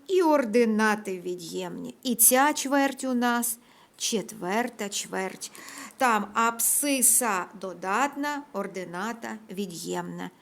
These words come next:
Пишу відповідь. Тепер я все бачу, як працював учень. Мені кажуть, так в якій чверті? В першій, другій, третій чи в четвертій? Я бачу, що моя точка А лежить в четвертій, я це написала для вчителя.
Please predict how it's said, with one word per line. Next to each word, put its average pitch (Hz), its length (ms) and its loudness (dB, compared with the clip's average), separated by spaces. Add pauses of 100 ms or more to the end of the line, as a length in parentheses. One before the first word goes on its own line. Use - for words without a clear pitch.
(400)
Пишу 247 360 4
відповідь. 226 680 0
Тепер 240 300 2
я 240 160 4
все 359 280 6
бачу, 214 480 4
як 190 260 -4
працював 247 800 0
учень. 202 520 -2 (380)
Мені 277 260 0
кажуть, 190 420 -6
так 269 160 -6
в - 20 -4
якій 262 340 -4
чверті? 185 400 -8
В 226 60 -14
першій, 359 360 -2
другій, 220 360 -2
третій 226 380 0
чи 240 140 -4
в 220 60 -6
четвертій? 180 600 -8 (220)
Я 359 160 4
бачу, 208 400 4
що 226 180 -2
моя 208 240 0
точка 202 500 -10
А 320 220 -4
лежить 240 340 -6
в - 40 -14
четвертій, 233 640 -4
я 226 140 -2
це 254 140 -2
написала 208 640 -6
для 196 160 -10
вчителя. 170 580 -16